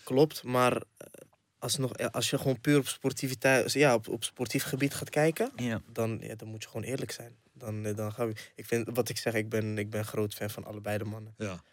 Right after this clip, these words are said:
Speaker 1: Dat zeker. Ehm, maar ja, ik denk, ik denk dat in de tweede wedstrijd dat ook Khabib zou kunnen. Ik denk dat die man niet te verslaan is op dit moment.
Speaker 3: Ja.
Speaker 1: En daarbij, het is, het is iets nieuws. Kijk, hij is echt een worstelaar. En Conor McGregor is echt een,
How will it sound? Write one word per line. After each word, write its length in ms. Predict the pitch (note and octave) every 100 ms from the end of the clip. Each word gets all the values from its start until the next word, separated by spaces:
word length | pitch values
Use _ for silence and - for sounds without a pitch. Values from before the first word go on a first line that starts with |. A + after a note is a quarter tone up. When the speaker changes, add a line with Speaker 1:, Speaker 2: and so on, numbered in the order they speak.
| _
Speaker 1:
Dat 180 | - G#2+
zeker. 400 | - A2 G#2+ G#2 - _
Ehm, 600 | A#2+ A#2 A2+ A2 G#2+ G#2 G#2 - _ _ _ _
maar 240 | A#2+ A2
ja, 120 | G#2+
ik 140 | G2+ G#2+
denk, 220 | A2 G#2+
ik 140 | A2+
denk 260 | A2+ A2 G#2 - -
dat 280 | - A2+ A2
in 80 | A2
de 60 |
tweede 280 | G#2+ A2+ G#2+
wedstrijd 360 | G#2+ G#2 - G#2+
dat 160 | G#2+
ook 120 | G#2+
Khabib 300 | G#2+ - G#2
zou 160 | G2+ G2+
kunnen. 180 | - G2+
Ik 60 | G#2+
denk 120 | A2+
dat 100 | A2+
die 100 | A2+
man 200 | A2 A2
niet 140 | G#2+
te 60 | -
verslaan 340 | - G#2+ G2+
is 140 | G2+ -
op 60 |
dit 120 | G#2+
moment. 380 | A2+ A2 A2 - _ _ _ _ _ _ _ _
Speaker 3:
Ja. 140 | - G#2+
Speaker 1:
En 340 | A2 A2 A2
daarbij, 400 | G#2 G#2+ G#2+ G#2+ G#2
het 180 | G#2+ -
is, 120 | -
het 140 | -
is 80 | -
iets 180 | D3 -
nieuws. 260 | C3 A#2+ G#2+
Kijk, 220 | G#2+ G#2
hij 200 | A2 B2
is 120 | B2+
echt 160 | - -
een 140 | A2
worstelaar. 540 | A#2+ A2+ - G2+ G2 - - - - -
En 400 | - G#2+ A2 G#2+
Conor 320 | - A#2 A#2 A2+
McGregor 400 | A2+ A2 A2 G#2+
is 120 | G2+
echt 260 | A2 A2+
een, 180 | G#2+ G#2